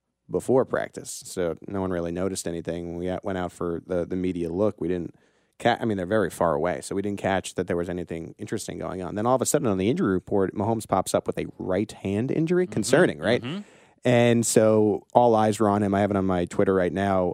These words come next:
Speaker 1: of a, just a video of him, and he does seem to have his right thumb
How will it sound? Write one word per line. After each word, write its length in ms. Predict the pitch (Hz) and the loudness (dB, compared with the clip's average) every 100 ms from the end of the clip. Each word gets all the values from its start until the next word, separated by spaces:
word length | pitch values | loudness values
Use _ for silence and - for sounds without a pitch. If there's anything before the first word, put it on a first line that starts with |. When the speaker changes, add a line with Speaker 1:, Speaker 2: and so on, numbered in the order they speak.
| - | -2
Speaker 1:
of 320 | 95 92 90 | 0 2 2
a, 60 | 87 | -2
just 300 | - 113 98 | -4 -6 -2
a 40 | |
video 300 | 98 127 101 | 0 2 2
of 40 | 92 | 2
him, 80 | |
and 120 | 87 101 | 0 -2
he 60 | |
does 340 | 95 107 233 302 | -2 0 0 0
seem 280 | - 185 233 | -2 -2 -2
to 80 | 208 | -4
have 480 | 113 117 117 95 | 0 2 2 0
his 300 | - 104 92 | -2 -2 -2
right 360 | 90 92 120 156 | -2 0 0 -2
thumb 640 | - - 104 117 135 143 | -10 -4 0 2 0 -4